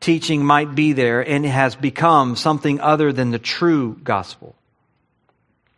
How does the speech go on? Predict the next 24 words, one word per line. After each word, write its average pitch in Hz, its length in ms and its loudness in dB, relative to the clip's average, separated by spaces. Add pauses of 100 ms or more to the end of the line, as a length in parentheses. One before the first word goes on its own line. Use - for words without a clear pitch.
(1400)
John 139 160 -2
MacArthur 131 340 -2
says, 120 280 -4
"The - 40 -4
most 127 240 -2
destructive 139 460 -4
dangers 131 380 -2
to 127 100 -6
the 110 80 -8
church 131 340 -4
have 110 100 -6
never 131 220 -2
been 120 180 -4
atheism, 131 720 -2 (280)
pagan 139 320 0
religions, 120 680 -2
or 113 100 -4
cults 113 480 -2
that 110 160 -8
openly 131 500 -4
deny 113 340 -2
Scripture, 117 500 -6
but 113 180 -6
rather 123 400 0